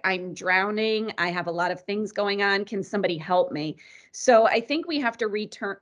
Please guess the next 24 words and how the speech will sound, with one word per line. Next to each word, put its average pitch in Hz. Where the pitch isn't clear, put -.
reframe 208
the 185
terminology 196
of 240
self-care. 254
Like, 202
yes, 247
it 196
is 196
self-care. 208
I 185
wanna 175
care 180
for 180
myself, 175
but 202
we 233
need 247
to 262
self-reflect 208
on 185
what 175
we 165
need. 160